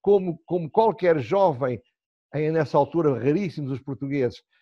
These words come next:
mas já de outros países, em, em atividades, digamos, para recolher, para conseguires cobrar alguns cobres, <laughs> digamos assim, que te permitissem manter a tua viagem. E essa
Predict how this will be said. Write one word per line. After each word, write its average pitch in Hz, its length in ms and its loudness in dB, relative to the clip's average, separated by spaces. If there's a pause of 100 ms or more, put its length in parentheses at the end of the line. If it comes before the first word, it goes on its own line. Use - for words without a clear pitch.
mas 147 200 0
já 156 200 4
de 127 120 -2
outros 131 220 -4
países, 175 520 -4 (440)
em, 196 360 4
em 196 40 4
atividades, 170 800 2
digamos, 160 460 0
para 180 180 0
recolher, 151 360 -10
para 165 160 -2
conseguires 165 540 -6 (360)
cobrar 156 440 4
alguns 139 380 2
cobres, 180 580 4
<laughs> - 20 -8
digamos 131 360 -6
assim, 160 400 -4 (320)
que 180 80 0
te 180 100 -14
permitissem 170 680 -2
manter 160 460 0
a 143 60 0
tua 123 200 -2
viagem. 101 420 -12
E 175 100 2
essa 196 320 0